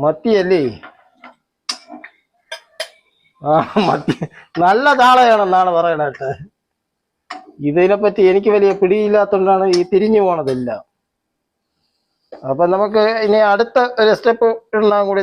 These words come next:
നോക്കാം. ആ, വേണ്ട, നല്ല കോരനായിട്ട് പറ പറയാതെ കോരി കോരി തട്ടി കൊടുക്കുകയാണ്. ആ സൗണ്ട് തന്നെ കണ്ടില്ലേ, നല്ല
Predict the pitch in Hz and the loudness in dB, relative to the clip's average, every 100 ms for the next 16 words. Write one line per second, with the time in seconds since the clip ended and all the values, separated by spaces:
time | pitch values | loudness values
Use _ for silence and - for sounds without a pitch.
0 | 196 190 147 - - - - - - - | 0 -2 -4 -6 -12 -12 -12 -12 -10 -8
1 | - - - - - 170 165 160 160 175 | -8 -8 -10 -10 -10 -6 -2 0 2 2
2 | 185 147 107 - - _ _ _ _ _ | 0 -2 -6 -14 -20 _ _ _ _ _
3 | _ _ _ _ - - 156 165 175 175 | _ _ _ _ -18 -6 0 2 2 0
4 | 170 180 185 190 190 190 185 - 185 185 | -2 0 0 0 0 0 -4 -2 0 0
5 | 185 185 190 185 - 185 190 190 - 202 | 0 0 0 -4 -4 0 0 0 -2 0
6 | 196 190 - 202 196 427 403 381 196 180 | 2 0 -2 -4 -2 0 -2 0 0 0
7 | 165 135 101 - - - _ _ _ _ | 0 -4 -10 -20 -20 -20 _ _ _ _
8 | _ _ _ _ 165 165 170 175 202 226 | _ _ _ _ -4 -2 0 0 0 0
9 | 240 233 214 214 202 196 165 143 123 123 | 2 2 2 0 0 0 0 -2 -4 -10
10 | - _ _ _ 165 170 180 | -20 _ _ _ -4 -2 0